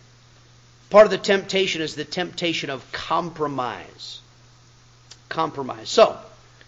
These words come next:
Jesus in the two previous temptations already made it clear, "I'm gonna do right. I, I want the Father's will.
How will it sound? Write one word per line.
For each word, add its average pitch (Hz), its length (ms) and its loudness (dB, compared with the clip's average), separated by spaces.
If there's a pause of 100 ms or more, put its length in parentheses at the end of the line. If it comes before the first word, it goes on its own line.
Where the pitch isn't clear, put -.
(140)
Jesus 233 640 -2
in 208 220 -2
the 185 60 -8
two 247 240 -4
previous 214 560 0
temptations 170 680 -2
already 202 160 0
made 190 140 -2
it - 100 -10
clear, 170 460 0 (440)
"I'm 190 180 -2
gonna 233 180 0
do 190 160 -4
right. 170 300 -2 (720)
I, 170 340 2
I 170 40 0
want 170 640 2
the 190 100 -2
Father's 180 680 0
will. 135 480 -2